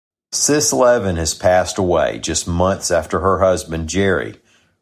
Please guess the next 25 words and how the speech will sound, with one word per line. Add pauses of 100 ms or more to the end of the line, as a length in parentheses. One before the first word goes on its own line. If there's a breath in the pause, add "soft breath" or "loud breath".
reports
A
L
dot
com's
Sarah
White's
Kodacheck. (1040)
She
was
a
peace
activist
and
a
patron
of
the
arts,
including
opera,
along
with
her
husband.